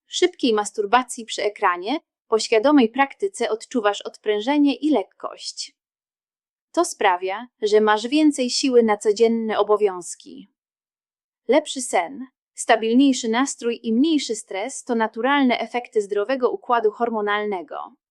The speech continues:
Organizm nie jest już zalewany kortyzolem,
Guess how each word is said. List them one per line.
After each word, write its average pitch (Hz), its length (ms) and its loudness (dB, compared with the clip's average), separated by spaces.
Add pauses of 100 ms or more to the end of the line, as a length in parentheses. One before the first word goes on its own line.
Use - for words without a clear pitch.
(840)
Organizm 247 680 4
nie 294 180 4
jest 269 180 -4
już 226 160 -6
zalewany 220 520 2
kortyzolem, 214 840 -4